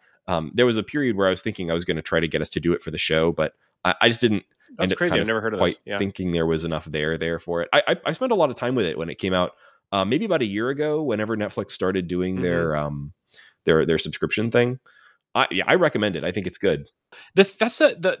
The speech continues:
Speaker 2: funny thing about Netflix having these games, and this, um, this one in, in particular, like, they're kind of easy to miss, because if you're a fan of the past games from,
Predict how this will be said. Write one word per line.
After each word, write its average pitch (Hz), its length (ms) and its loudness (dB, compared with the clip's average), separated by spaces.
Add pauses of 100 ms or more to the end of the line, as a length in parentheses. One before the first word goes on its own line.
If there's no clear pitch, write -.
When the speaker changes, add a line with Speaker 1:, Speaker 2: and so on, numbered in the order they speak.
Speaker 2:
funny 214 280 0
thing 175 440 -4
about 120 360 -4 (120)
Netflix - 800 -2 (300)
having 120 440 0
these 104 220 -6
games, 85 580 0
and 110 300 -2 (120)
this, - 320 0 (220)
um, 92 460 0 (100)
this 175 160 4
one 185 120 6
in, 120 120 2 (540)
in 143 120 2
particular, 80 720 0
like, 117 220 -2 (200)
they're 143 140 2
kind 226 240 2
of 214 60 0
easy 156 340 -6
to 139 80 0
miss, 147 340 0
because 120 260 -4
if 123 140 -8
you're 185 280 2 (380)
a 131 60 6
fan 135 760 -2
of 110 520 2 (180)
the 95 100 -14
past 110 480 0
games 101 380 -2
from, 87 680 -2